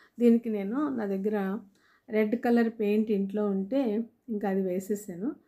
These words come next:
మీ ఇష్టం, మీకు ఏ కలర్ కావాలంటే ఆ కలర్ వేసుకోండి. వే-, లేదు కలర్ అవసరం లేదంటే అలాగే డ్రమ్లో మట్టి వేసేసుకుని మొక్కలు పెట్టేసుకోవచ్చు.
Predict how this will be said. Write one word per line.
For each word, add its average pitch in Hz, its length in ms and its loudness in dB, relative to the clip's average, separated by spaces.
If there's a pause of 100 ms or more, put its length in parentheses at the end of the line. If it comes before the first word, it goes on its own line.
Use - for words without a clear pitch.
(340)
మీ 247 120 4
ఇష్టం, 269 560 4
మీకు 220 480 2
ఏ 214 240 0
కలర్ 202 340 -4
కావాలంటే 190 440 -4
ఆ 208 100 0
కలర్ 214 360 -2
వేసుకోండి. 226 640 0
వే-, 202 300 0
లేదు 220 340 4
కలర్ 214 320 -4
అవసరం 214 460 0
లేదంటే 240 440 -2 (500)
అలాగే 262 300 2
డ్రమ్లో 226 400 2
మట్టి 220 340 -2
వేసేసుకుని 233 580 -4
మొక్కలు 233 320 0
పెట్టేసుకోవచ్చు. - 840 -12